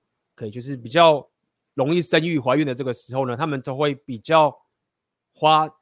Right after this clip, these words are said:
时间跟资源去打扮自己的外表。那在比较所谓的黄体期，比较 low，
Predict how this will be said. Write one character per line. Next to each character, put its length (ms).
时 320
间 380
跟 180
资 140
源 100
去 120
打 200
扮 160
自 60
己 140
的 80
外 220
表。 200
那 180
在 420
比 100
较 380
所 100
谓 40
的 60
黄 200
体 160
期， 360
比 80
较 140
low， 460